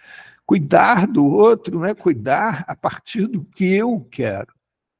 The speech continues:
é cuidar a partir do que o outro pode. E aí, esse cuidado é essencial. É essencial você respeitar a sabedoria do outro.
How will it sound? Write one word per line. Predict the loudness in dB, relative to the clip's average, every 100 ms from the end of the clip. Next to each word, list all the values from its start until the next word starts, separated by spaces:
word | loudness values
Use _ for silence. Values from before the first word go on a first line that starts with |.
| _ _ _ _
é | -10
cuidar | -6 -6 -6 -4 -4 -4
a | -6
partir | -8 -8 -8 -4
do | -4
que | -6 -4
o | -4
outro | -2 0 0 -2 -8 -14
pode. | -8 -8 -8 -14 -20 -20 _ _ _ _ _ _ _ _ _ _ _ _ _ _ _ _ _ _ _ _ _ _
E | -2
aí, | -2 0 0 0 -2 -6 -20 _ _ _ _ _ -4
esse | 0 2 0 -4
cuidado | -4 -4 0 0 0 -2 -6 -12 _ -4
é |
essencial. | -4 -2 -2 -2 -4 -4 -2 -2 -4 _ _ _ _ _ _ _ _ _ -4
É | 0
essencial | 0 0 -4 -2 0 4 4
você | 0 -4 -4
respeitar | -4 -4 -8 -2 -2 -2 -2 0 0
a | -4
sabedoria | -6 -6 -4 0 0 0 -2 -2 -2
do | -4 -8
outro. | -6 -8 -12 -20